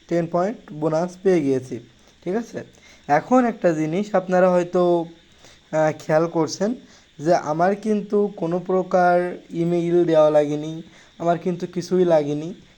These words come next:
ঠিক আছে? তো এইটা কেমন করে হইলো? এটা কেমনে কি? তো এটার আসলে মেইন কাহিনী হচ্ছে কি যে এরা ইমেইল কিন্তু এভাবে চায় না। আমার, আহ, আপনার যে ইসে,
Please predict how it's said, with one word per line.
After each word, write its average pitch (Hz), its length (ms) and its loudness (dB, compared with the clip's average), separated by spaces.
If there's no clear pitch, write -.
ঠিক 190 160 -2
আছে? - 420 -10
তো 160 400 2
এইটা 185 260 2
কেমন 160 520 0
করে 170 180 4
হইলো? 156 480 2
এটা 170 320 -2
কেমনে 170 380 0
কি? 160 200 -8
তো 165 80 -4
এটার 165 360 2
আসলে 214 320 2
মেইন 190 260 0
কাহিনী 180 340 2
হচ্ছে 214 320 -2
কি 226 200 -2
যে 175 140 -2
এরা 170 320 0
ইমেইল 175 440 -2
কিন্তু 190 480 -4
এভাবে 180 340 2
চায় 151 240 0
না। 120 220 -6
আমার, 165 300 0
আহ, 156 340 -2
আপনার 170 500 0
যে 170 140 2
ইসে, 160 500 -2